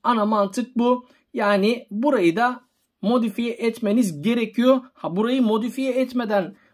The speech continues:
rotoru sadece değiştirerek kullanabilir misiniz? Kullanırsınız. Örnek veriyorum, bu beş yüz devirde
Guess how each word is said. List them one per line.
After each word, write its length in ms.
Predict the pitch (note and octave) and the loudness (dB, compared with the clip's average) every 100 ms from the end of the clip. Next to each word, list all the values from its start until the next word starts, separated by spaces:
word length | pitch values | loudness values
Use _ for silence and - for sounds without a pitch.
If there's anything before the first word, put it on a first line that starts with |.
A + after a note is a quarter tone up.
| _ | _
rotoru 380 | E3 G#3+ B3 C#4 | -2 0 2 0
sadece 500 | - A3 F#3 E3 D#3 | 0 -2 -2 -2 -2
değiştirerek 580 | G#3+ G#3 A#3 A3 F#3+ - | -2 -2 -6 -4 -4 -4
kullanabilir 500 | A#3 A#3 A#3 G#3+ G#3 | -4 -2 -2 -4 -4
misiniz? 460 | F3 G#3 A#3+ B3+ - _ _ | -4 -2 -2 -4 -12 _ _
Kullanırsınız. 800 | - D#4+ D4 A#3+ G3 A3 C4 C4 _ | 0 4 4 4 0 0 0 -2 _
Örnek 420 | - C#4 C#4 B3+ | 2 4 4 0
veriyorum, 440 | A3 F#3+ F3+ A#3 B3 | 2 2 2 2 0
bu 180 | G#3+ F#3+ | -2 0
beş 260 | B3 A#3+ | -2 -2
yüz 160 | A3 F#3 | -6 -2
devirde 540 | G3+ F#3+ E3+ F3 D#3 | 0 0 2 0 -2